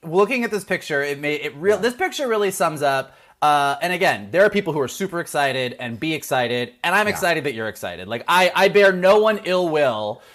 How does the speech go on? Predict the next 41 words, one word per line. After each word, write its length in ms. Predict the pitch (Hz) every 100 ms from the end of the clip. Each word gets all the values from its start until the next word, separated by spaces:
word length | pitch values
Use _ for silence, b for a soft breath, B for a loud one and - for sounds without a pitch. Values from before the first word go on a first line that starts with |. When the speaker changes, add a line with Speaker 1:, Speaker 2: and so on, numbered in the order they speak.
| B
Speaker 1:
for 220 | B 190 156
being 320 | 165 175 180
excited 500 | 170 - 156 147 139
for 100 | 143
this 200 | 135 -
movie. 320 | 120 101 104
If 100 | 113
you 500 | 143 170 170 170 160 B B
really 400 | 139 165 214 214
wanted 240 | 202 190
to 80 | 180
know 300 | 170 160 156
what 220 | 147 139
Zack 300 | 120 143 147
would 80 | 160
have 140 | 147 120
done, 400 | 131 131 131 131
and 200 | 117 117
now 180 | 160
you 140 | 180 170
get 140 | 160
to 60 | 160
see 300 | - 147 139
it 120 | 139
in 120 | 135
this 160 | 123 120
epic 260 | 147 143 143
format, 600 | - 135 127 120 120 - -
more 400 | 147 170 180 170
power 260 | 175 151 139
to 120 | 139
you. 320 | 120 117 120
I'm, 360 | - 131 135 127
I'm, 200 | 151 160
I 140 | 160 185
literally 480 | 175 208 208 202 165
am 180 | 175
truly 240 | 175 165 151
stoked 300 | - 123 -
for 80 | 101
you. 180 | 78